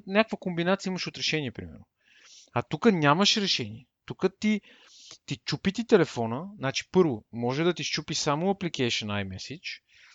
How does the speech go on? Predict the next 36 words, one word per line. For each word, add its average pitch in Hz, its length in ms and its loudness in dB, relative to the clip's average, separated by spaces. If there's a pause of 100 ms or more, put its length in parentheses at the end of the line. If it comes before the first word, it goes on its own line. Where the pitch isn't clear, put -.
(220)
може 127 180 0
да - 40 -2
ти - 80 -4
го 160 140 -2
щупи 160 320 -2
да 151 100 2
не 135 80 2
мога 131 160 0
да 135 80 2
го 120 140 0
отвориш, 107 480 -4
може 143 200 -2
да - 40 -6
ти 165 80 -6
го 147 80 -6
щупи 156 300 -8
да 156 160 2
мога 139 240 -2
да 151 60 -4
си 143 140 -6
пише - 300 -4
само 139 280 -2
с - 120 -14
последния, 160 400 -2
който 143 260 -2
ти - 120 -8
е 117 40 -2
писал, - 380 -6
което 113 220 -2
за 104 100 -8
съжаление 110 520 -2
е 101 40 -4
то 107 180 -2
с - 100 -10
индийските 101 440 -8
символи. 92 440 -12